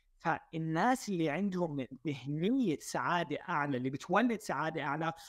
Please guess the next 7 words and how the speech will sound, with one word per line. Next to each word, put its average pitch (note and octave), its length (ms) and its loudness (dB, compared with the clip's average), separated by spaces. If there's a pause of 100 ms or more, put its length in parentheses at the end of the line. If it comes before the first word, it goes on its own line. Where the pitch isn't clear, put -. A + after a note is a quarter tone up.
(220)
قدرتهم E3+ 560 2
على D#3 340 2
التعامل E3 600 2
مع D#3 140 2
تحديات D3+ 580 0
الحياة D3+ 320 -2
أفضل. - 220 -12